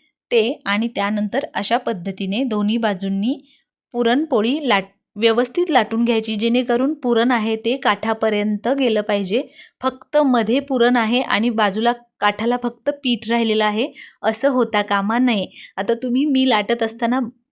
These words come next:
पाहू शकताय की पुरण आपलं छान अगदी काठाच्या टोकापर्यंत पुरण गेलेलं आहे आणि एकदम हलक्या हाताने पुरणपोळी फा-, लाटून घेतली की अजिबात फाटत नाही आणि एकदम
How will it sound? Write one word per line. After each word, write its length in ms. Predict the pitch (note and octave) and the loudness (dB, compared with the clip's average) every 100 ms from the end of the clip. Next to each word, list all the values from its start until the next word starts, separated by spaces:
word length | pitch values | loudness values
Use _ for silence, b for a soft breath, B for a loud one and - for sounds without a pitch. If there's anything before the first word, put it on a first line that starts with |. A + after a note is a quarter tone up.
| _ - | _ 0
पाहू 260 | A3 A#3 | 0 2
शकताय 380 | C4+ A#3+ - G#3+ | 0 -2 -2 -4
की 160 | G#3+ B3+ | -2 -6
पुरण 400 | B3+ A#3+ A3 B3+ | -2 0 2 0
आपलं 240 | A#3 A#3+ A#3+ | 0 -2 -2
छान 360 | - A3 G#3+ C4 - b b _ | -4 -2 -2 -4 -6 b b _
अगदी 440 | A3 G#3+ G#3+ B3+ | -4 -2 -2 -2
काठाच्या 560 | E4 B3+ G3+ A3 A3 B3+ | 0 0 0 -4 -2 -2
टोकापर्यंत 880 | C4 A#3 - A#3 A#3 A#3 A3+ A3+ A#3+ | 0 -2 2 2 2 0 0 0 -2
पुरण 340 | B3+ A#3+ A3+ | 0 0 0
गेलेलं 360 | A3+ A3 G#3 G3 | 0 0 0 0
आहे 240 | F#3+ A3+ C#4+ B B | -2 -4 -6 B B
आणि 180 | - A3+ - | -4 -4 -2
एकदम 440 | A3 G#3 G#3 C4 | -4 -4 -2 -2
हलक्या 380 | F4 C#4+ A#3+ A#3 | 0 0 0 0
हाताने 320 | C4+ B3 A#3 | -2 0 0
पुरणपोळी 560 | C4 B3+ A3+ A#3 G#3+ A#3 A#3+ | 0 0 0 0 -2 -2 -4
फा-, 80 | A#3 _ B B B | -8 _ B B B
लाटून 400 | G3+ G#3+ G#3 A#3+ | 2 2 2 0
घेतली 320 | B3 B3 A#3 A#3 | 2 0 -2 -6
की 120 | - | -4
अजिबात 540 | - G3 F#3 G3 A3 A#3+ | -4 -4 -2 0 -2 0
फाटत 380 | A#3 G3+ G#3 | -2 0 -2
नाही 380 | A3 G#3+ A3 D#4+ - | -2 -2 -2 -4 -6
आणि 180 | G#3 G#3 - | -8 -6 -4
एकदम 360 | G3+ G3 A#3+ | -6 -2 -4